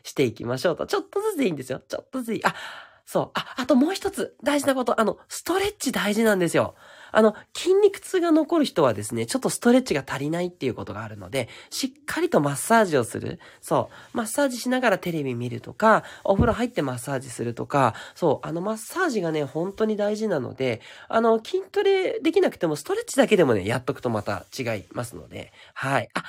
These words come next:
ありがとうございます。ということでいただきました。ありがとうございます。そう。筋トレとストレッチをセットでね、ぜひやっていただけるといいんじゃないかなって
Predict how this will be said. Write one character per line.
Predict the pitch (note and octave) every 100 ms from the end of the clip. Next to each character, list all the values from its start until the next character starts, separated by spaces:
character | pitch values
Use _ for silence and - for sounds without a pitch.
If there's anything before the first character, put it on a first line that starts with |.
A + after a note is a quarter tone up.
| - -
あ | B2
り | B2
が | A#2+
と | A#2+ A#2+
う |
ご | B2
ざ | B2+ D3+
い |
ま | F#3 A3
す。 | A3
と |
い |
う | G3+
こ | G3+
と |
で | G#3
い | G3+
た | G#3
だ | A3
き | A#3
ま | C4+ C#4+
し |
た。 | C#4 C#4+
あ | C#4+
り | D4
が | D4 D4
と | D#4
う |
ご | D4+
ざ | D#4
い | D#4
ま | D4+ D#4+
す。 | D#4 _ _
そ | - G#3 -
う。 | - - -
筋 | D#4 F4 E4 -
ト | F4
レ | E4+
と | E4 F#4 B3+
ス | -
ト | E4
レ | D#4
ッ | D#4+ -
チ | - C3+ -
を | C#4+ - -
セ | - D#4
ッ | F#4+ -
ト | F4
で | G3
ね、 | B2 A2 -
ぜ | - E3+
ひ | C3+
や | G2+
っ | F#2+
て | -
い | G#2+
た | G#2+
だ | G#2
け | G2
る | F#2+
と | - - -
い | G3+
い |
ん |
じ | D#3
ゃ | C3+
な | G#2
い | F2+
か | -
な | F#3 A3+
っ |
て | - -